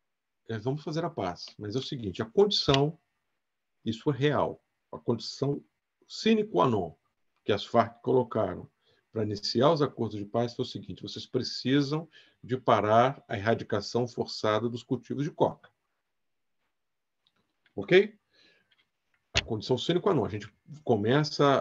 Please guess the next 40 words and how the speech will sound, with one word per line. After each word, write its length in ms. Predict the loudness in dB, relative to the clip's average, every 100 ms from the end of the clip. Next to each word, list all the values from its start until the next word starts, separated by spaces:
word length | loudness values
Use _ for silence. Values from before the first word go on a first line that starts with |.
| 0
a 60 | 2
parar 280 | 8 8
os 100 | 6
conflitos 360 | 0 -4 -4 -4
militares, 640 | -6 -2 4 4 6 2 0
a 40 |
gente 180 | -4 -2
começa 340 | 0 0 -2
a 20 |
discussão, 500 | -8 -10 -10 -2 0
mas 200 | 2 0
o, 60 | -2 -6
o, 520 | -6 -6 -6 -4 -4
o 40 | -4
sinal 720 | -4 0 4 6 4 2 -2 _ _ _ -2
de 140 | 2
boa 200 | 8 8
vontade 440 | 8 2 2 0
de 80 | -2
vocês 480 | -8 -4 0 0 2
é 160 | 2 2
o 80 |
parar 800 | 0 2 6 8 8 4 2 -2 _
de 160 | -4
erradicar 680 | -2 0 0 -2 0 0 0
cultivo 380 | -6 -8 -6 -6
de 80 | -8
coca. 380 | -12 -14 -14 _
O 40 |
que 120 | -10
que 240 | -4 0 0
era? 220 | 0 -8 _ _ -12
Os 140 | -6
aviões 300 | -4 -2 -4
passavam 580 | -2 -4 -2 -2 -2 -4
jogando, 760 | -8 -4 -2 -2 -2 -4 -4 -8 _ _ _ _
eh, 140 | -20 -6
tinham 200 | 2 4
aviões 260 | 4 2 2
agrícolas, 720 | 0 0 0 -4 -6 -10